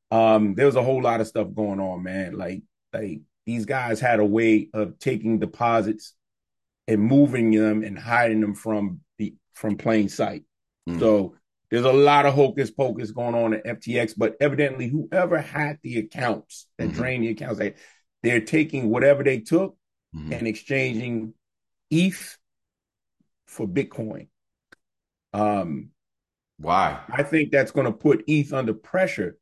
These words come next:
Speaker 1: based on what F T X supposedly had as far as eth was concerned. It would make them the thirty-seventh largest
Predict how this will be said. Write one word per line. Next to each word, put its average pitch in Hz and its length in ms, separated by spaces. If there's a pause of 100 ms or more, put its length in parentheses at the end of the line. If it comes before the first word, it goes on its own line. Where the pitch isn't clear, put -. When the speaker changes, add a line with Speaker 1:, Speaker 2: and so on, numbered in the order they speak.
(400)
Speaker 1:
based 170 380
on 170 240
what 143 240
F 135 180
T 156 280
X 147 260
supposedly 139 680
had 120 400
as 107 100
far 120 240
as 95 140 (100)
eth 156 300
was 104 160
concerned. 95 560 (400)
It 113 60
would 110 180
make 120 320
them 127 220
the 110 100
thirty-seventh 123 920
largest 113 540